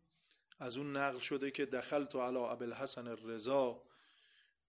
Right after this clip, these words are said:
میگه وجود مبارک امام رضا در مکه بودن و من، و هو به مکه، در مکه بودن و من اونجا وارد بر امام رضا شدم.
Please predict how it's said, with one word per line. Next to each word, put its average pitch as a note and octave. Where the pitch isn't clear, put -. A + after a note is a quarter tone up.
میگه C#3+
وجود D3+
مبارک D3+
امام C#3+
رضا C#3
در C#3
مکه B2+
بودن D#3+
و C3
من، D3
و B2+
هو B2
به C3+
مکه، B2
در A#2+
مکه B2
بودن D3+
و B2+
من C#3+
اونجا B2+
وارد C#3
بر C3
امام A#2+
رضا B2
شدم. A#2